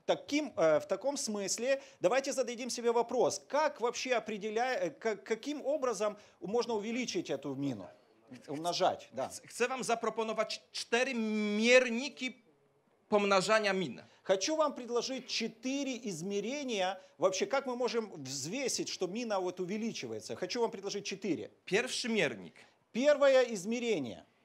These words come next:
Speaker 2: Jak moje talenty wrodzone, rzeczy nabyte i dary duchowe wykorzystuję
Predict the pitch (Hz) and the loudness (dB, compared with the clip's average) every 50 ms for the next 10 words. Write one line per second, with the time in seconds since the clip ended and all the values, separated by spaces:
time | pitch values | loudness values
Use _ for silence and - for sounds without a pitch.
0 | _ _ 107 165 220 233 - 220 220 226 214 196 185 180 - 170 175 208 254 240 | _ _ 0 0 0 0 0 -2 -2 -2 0 0 -2 2 2 2 2 2 -2 -4
1 | - 254 214 220 226 220 190 151 190 190 180 175 180 185 185 185 - _ _ _ | -6 -6 -4 -2 -2 -2 -2 -2 -4 -4 -2 -2 -4 -4 -6 -6 -10 _ _ _
2 | _ - 120 120 123 123 - _ 151 139 165 202 202 - 240 220 208 190 156 160 | _ -20 -20 -20 -20 -20 -18 _ -6 0 0 0 2 2 -2 0 0 0 0 0
3 | 190 - 190 175 - - 160 143 170 175 202 220 208 170 196 180 - 190 180 165 | -4 -2 -2 -2 -2 -4 -6 2 4 4 4 4 0 -2 -2 -4 2 2 2 4
4 | 165 185 180 - - 156 135 123 135 190 - - 240 214 175 185 196 190 - - | 4 2 2 2 0 -16 -16 -8 -4 -4 -2 0 0 0 0 0 -2 -4 -4 -6
5 | - 240 226 220 220 226 226 | -8 -6 -4 0 0 0 0